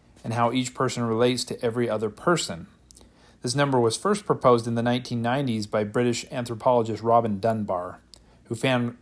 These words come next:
found a correlation between primate brain size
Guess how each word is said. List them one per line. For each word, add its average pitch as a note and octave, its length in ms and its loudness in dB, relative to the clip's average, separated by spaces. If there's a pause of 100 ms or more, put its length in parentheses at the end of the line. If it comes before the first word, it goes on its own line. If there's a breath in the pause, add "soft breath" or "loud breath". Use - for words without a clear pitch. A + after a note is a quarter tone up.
found B2+ 280 2
a G2+ 40 -2
correlation B2+ 760 2
between A2 420 -8
primate C#3 720 -4
brain C#3+ 280 0
size A#2 580 -4